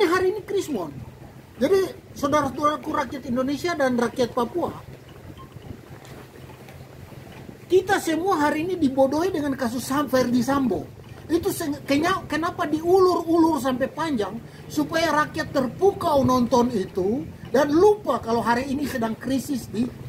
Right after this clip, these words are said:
Indonesia. Kemudian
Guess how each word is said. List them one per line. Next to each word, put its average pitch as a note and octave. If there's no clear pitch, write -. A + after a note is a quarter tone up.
Indonesia. G3
Kemudian C#4